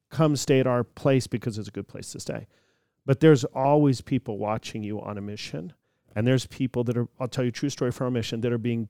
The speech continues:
paid to send out material to missionaries that are inappropriate.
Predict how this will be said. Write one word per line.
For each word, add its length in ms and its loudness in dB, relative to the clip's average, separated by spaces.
paid 640 2
to 120 -6
send 440 -4
out 420 -6
material 400 -2
to 160 -16
missionaries 520 -14
that 100 -12
are 60 -12
inappropriate. 560 -20